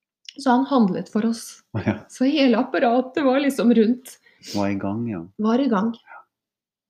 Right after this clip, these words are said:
Speaker 1: Så jeg har hatt veldig mange sterke opplevelser, altså. Det må jeg si.
Speaker 2: Av livet.
Speaker 1: Av livet.
Speaker 2: Ja.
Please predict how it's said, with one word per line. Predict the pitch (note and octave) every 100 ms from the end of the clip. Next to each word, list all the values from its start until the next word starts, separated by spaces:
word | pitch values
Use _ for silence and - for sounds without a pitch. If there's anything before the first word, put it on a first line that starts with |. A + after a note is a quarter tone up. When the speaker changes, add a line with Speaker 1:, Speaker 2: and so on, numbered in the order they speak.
| _ -
Speaker 1:
Så | - A3+
jeg | B3 B3 B3 B3 A#3+ A#3 A#3+ B3 - _ _ _ _ _ _ _ _ _ _ _
har | - A3+
hatt | B3 -
veldig | D4+ D#4 G#3+ A#3
mange | C#4 A3
sterke | A3 - A3 A3
opplevelser, | C4+ B3 A3+ A3 - -
altså. | - C#4 A#3+ _ _ _ _ _ _ _ _ -
Det | A#3+
må | A#3+
jeg | C#4
si. | - - - _ _ _ _ _ _ _ _ _ _ _ -
Speaker 2:
Av | F#2+
livet. | E2+ D#2+ D#2+ G2 - _ _ _ -
Speaker 1:
Av | B3+
livet. | A#3+ G3+ A#3 D4+ _ _
Speaker 2:
Ja. | _